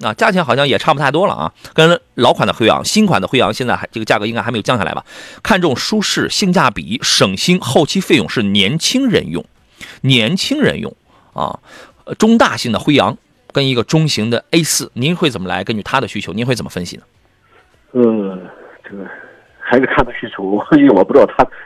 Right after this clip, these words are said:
Speaker 2: 他到底这个要求是怎么样。
Speaker 1: 嗯。你看。
Speaker 2: 如果说从
Speaker 1: 我重复一下。
Speaker 2: 外形或者品牌来看的话，
Speaker 1: 嗯。
Speaker 2: 我认为还是看看A四吧。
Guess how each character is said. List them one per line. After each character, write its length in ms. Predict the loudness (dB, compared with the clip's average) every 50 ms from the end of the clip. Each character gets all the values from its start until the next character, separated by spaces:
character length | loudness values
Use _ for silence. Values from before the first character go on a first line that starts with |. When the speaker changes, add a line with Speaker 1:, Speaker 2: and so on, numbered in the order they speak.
| -20 _
Speaker 2:
他 120 | -4 -4 0 4
到 180 | 4 4 4
底 160 | 4 2 -2 -2
这 140 | 0 0 2
个 260 | 2 2 0 0 0 0
要 140 | 2 2 2 2
求 140 | 0 -4
是 60 | -6 -8
怎 80 | -8
么 80 | -6 -6
样。 100 | -4 -2
Speaker 1:
嗯。 20 |
你 20 | 0
看。 120 | 2 2
Speaker 2:
如 60 | 2
果 60 | 2 2
说 100 | 2 2 0 0
从 360 | -6 -12 -8 -6 -4 -4 -4 -6 -10 -20 -20 -20 _ _ _ _ _ _
Speaker 1:
我 120 | -2 -2 0
重 180 | 2 2 4
复 60 | 6
一 100 | 4 4
下。 120 | 4 0 -2
Speaker 2:
外 40 | 0
形 0 |
或 120 | 0 0
者 60 | 0
品 180 | 0 -4 -8 -4
牌 160 | -2 2 4
来 100 | 4 4
看 200 | 2 0 -2 -4
的 80 | -4 -2
话， 240 | 0 0 0 0 -2
Speaker 1:
嗯。 200 | -6 -6 -6 -6 -8
Speaker 2:
我 160 | -8 -6 -4
认 140 | -4 -4 -4
为 60 | -2
还 120 | -2 -2
是 120 | -2 -2 -2 -4
看 220 | -4 -6 -4 -4 -4
看 100 | -4 -2
A 120 | -2 -4 -4 -4 -6
四 120 | -6 -4 -4
吧。 200 | -6 -8 -12